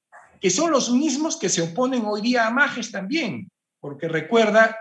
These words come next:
que Majes, en su segunda etapa, no solo incorpora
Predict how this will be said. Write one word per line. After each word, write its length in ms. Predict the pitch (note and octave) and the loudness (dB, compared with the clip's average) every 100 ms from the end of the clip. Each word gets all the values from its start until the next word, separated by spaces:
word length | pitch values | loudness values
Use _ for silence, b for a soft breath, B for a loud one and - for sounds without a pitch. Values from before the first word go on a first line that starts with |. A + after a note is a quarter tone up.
| - | -12
que 260 | D3 C#3 - | -10 -10 -10
Majes, 760 | D3+ G3+ G#3 G3+ G#3 G3+ - - _ | -2 2 2 0 -4 -6 -10 -16 _
en 180 | B2 A#2 | -16 -14
su 100 | B2 | -12
segunda 440 | B2 D3+ G#3+ A3 | -8 -2 0 2
etapa, 560 | G3 G#3 F#3+ G3+ G#3 - - _ - | 2 2 2 2 -2 -4 -18 _ -4
no 160 | F3+ | 0
solo 240 | A#3+ A#3 A3+ | 2 2 2
incorpora 640 | G#3 F3 E3 A3 G#3+ G#3+ | 2 0 2 4 4 4